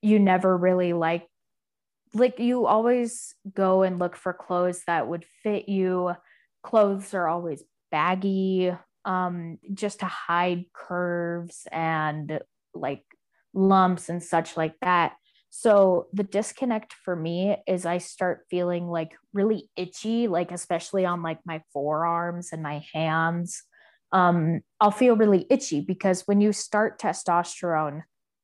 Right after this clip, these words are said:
your body changes. I have not started testosterone myself, but I do plan to by the end of the year, um, which is very exciting for me because I finally have found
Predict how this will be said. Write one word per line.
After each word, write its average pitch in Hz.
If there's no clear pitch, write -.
your 190
body 175
changes. 185
I 208
have 220
not 185
started 170
testosterone 165
myself, 160
but 180
I 160
do 160
plan 156
to 196
by 175
the 165
end 170
of 170
the 147
year, 165
um, 170
which 220
is 240
very 285
exciting 226
for 190
me 165
because 170
I 170
finally 170
have 165
found 156